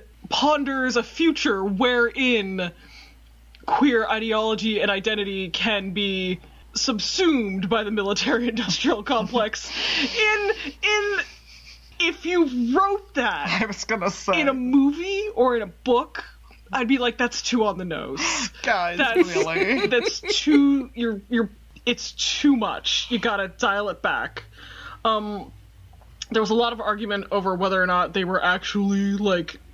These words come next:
Speaker 1: um, critical of Isabel Fall, and they were. They didn't, like, I don't think they, like, participated in, like, any of the greater harassment, at least that I, uh, that I have seen, but they were, uh, like, "This story should not have been published. It was harmful," kind of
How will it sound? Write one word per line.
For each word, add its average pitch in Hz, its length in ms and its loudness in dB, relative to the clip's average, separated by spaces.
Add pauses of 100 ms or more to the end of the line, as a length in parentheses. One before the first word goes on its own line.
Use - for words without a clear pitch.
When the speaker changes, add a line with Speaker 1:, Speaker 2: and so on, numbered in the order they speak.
(140)
Speaker 1:
um, 170 420 -2 (720)
critical 277 480 0
of 240 340 0
Isabel 240 300 2
Fall, 240 400 2
and 233 420 0
they 294 120 0
were. 180 340 -4 (240)
They 233 140 2
didn't, 247 280 0
like, 196 280 -2 (580)
I 196 60 -4
don't 214 160 -4
think 214 140 -2
they, 202 100 0
like, 180 160 -2
participated 208 800 0
in, 190 160 -2
like, 180 200 -2
any 185 220 0
of 170 140 -4
the 165 260 0 (240)
greater 202 460 0
harassment, 196 580 -2
at 185 100 -2
least 190 240 -2
that 185 100 2
I, 180 420 -2 (100)
uh, 175 120 -2 (100)
that 190 100 0
I 175 140 0
have 185 140 -4
seen, 208 400 0 (540)
but 196 280 -2 (240)
they 208 240 0
were, 214 480 2
uh, 196 100 0
like, 196 320 0
"This 220 240 0
story 226 380 2
should 220 220 -2
not 226 180 2
have 185 140 -6
been 196 160 0
published. 175 420 -2
It 240 80 2
was 196 120 -6
harmful," 196 600 0
kind 202 340 -4
of 175 440 -6